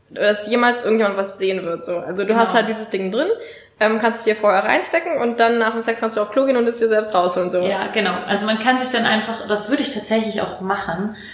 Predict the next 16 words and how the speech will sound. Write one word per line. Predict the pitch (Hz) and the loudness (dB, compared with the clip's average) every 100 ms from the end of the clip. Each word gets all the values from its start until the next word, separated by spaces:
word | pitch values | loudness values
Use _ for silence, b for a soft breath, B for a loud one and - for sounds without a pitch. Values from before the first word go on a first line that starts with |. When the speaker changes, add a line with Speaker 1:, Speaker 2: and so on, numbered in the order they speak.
| B - | B -2
Speaker 2:
ähm, | 190 190 | 0 0
vor | - - | 0 2
allem, | 208 208 196 | 4 4 2
wenn | 196 196 - - | 0 -2 -6 -8
ich | 190 - | -8 -4
mich | 190 185 | -6 -4
mehr | 190 185 185 185 190 | -2 0 0 2 2
so | 190 | 2
ein | 185 | 0
bisschen | 185 190 | -2 -4
schämen | 185 208 196 180 | -2 0 0 -2
würde | 170 170 | -2 -2
oder | 170 | 0
Angst | - 190 240 | 2 4 4
Speaker 1:
Mhm. | 247 | 4
Speaker 2:
hätte, | 285 214 | 2 0